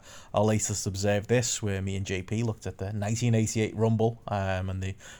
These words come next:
the news stories surrounding that. Yes, they were making, uh, Wrestling Observer newsletters all the way back then.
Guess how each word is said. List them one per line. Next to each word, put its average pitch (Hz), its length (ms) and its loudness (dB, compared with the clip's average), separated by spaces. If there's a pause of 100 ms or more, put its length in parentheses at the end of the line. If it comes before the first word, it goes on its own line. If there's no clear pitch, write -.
the 123 100 8
news 143 220 8
stories 123 340 6
surrounding 113 440 6
that. 110 240 0
Yes, 101 320 -2
they 104 80 -2
were 104 240 0
making, 104 520 -2
uh, 101 200 -2
Wrestling 101 320 -2
Observer 101 360 -2
newsletters 101 680 -2 (120)
all 127 180 6
the 113 80 6
way 107 160 6
back 101 300 2
then. 160 340 8